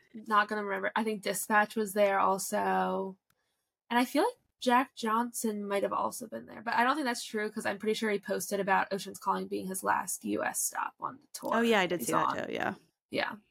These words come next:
Speaker 2: I took a lot of
Speaker 1: So.
Speaker 2: notes while I was there. Did you do that? Is that something normal people do?
Speaker 1: <laughs> I don't think that's abnormal, but I didn't do it.
Speaker 2: And I took a
Speaker 1: Let's
Speaker 2: lot of
Speaker 1: hear 'em.
Speaker 2: pictures of things that were, like,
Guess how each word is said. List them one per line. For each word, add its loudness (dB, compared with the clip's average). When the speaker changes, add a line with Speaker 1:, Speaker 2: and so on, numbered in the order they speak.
Speaker 2:
I 2
took -2
a 0
lot 4
of 4
Speaker 1:
So. -
Speaker 2:
notes 0
while 0
I 4
was 0
there. 2
Did 0
you 4
do 4
that? 8
Is -4
that 4
something 4
normal 2
people 2
do? 4
Speaker 1:
<laughs> -14
I 4
don't 2
think -2
that's -2
abnormal, 0
but -6
I -2
didn't -12
do -10
it. -10
Speaker 2:
And 4
I 6
took 2
a 4
Speaker 1:
Let's 8
Speaker 2:
lot 6
of 8
Speaker 1:
hear 6
'em. 2
Speaker 2:
pictures -2
of -2
things 0
that 0
were, 0
like, -4